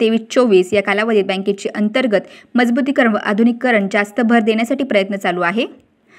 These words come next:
तसेच बँकेची आर्थिक स्थिती सांगत असताना ते म्हणाले की, दोन हजार चोवीस अखेर निव्वळ एनपीए पाच पूर्णांक सोळा टक्के आहे, तर एकतीस ऑगस्ट दोन हजार चोवीस रोजी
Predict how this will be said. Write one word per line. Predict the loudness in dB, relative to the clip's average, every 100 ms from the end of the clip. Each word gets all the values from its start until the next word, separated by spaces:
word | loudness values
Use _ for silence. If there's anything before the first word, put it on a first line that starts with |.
| -20 _
तसेच | -4 0
बँकेची | 2 2 2 -2 -2
आर्थिक | -2 -4 -8
स्थिती | -6 -6
सांगत | 0 2 2 0
असताना | 0 2 2
ते | 2 4
म्हणाले | 4 6 2
की, | 2 -4 -6 _ _ _ 0
दोन | 4
हजार | 4 2 0
चोवीस | 0 0 0 -2
अखेर | -4 2 2
निव्वळ | 4 2 2 0 -4 _ -2
एनपीए | 2 2 2 2 2
पाच | 2 -2 -2
पूर्णांक | -6 -2 2 2 2 0 0
सोळा | 0 2 2
टक्के | 0 -4 -4
आहे, | -2 -2 -4 -4 -2
तर | -2 -2 -14 _ -4
एकतीस | -2 0 -4
ऑगस्ट | -2 0 2
दोन | 2
हजार | 0 2
चोवीस | 2 2 2
रोजी | 2 2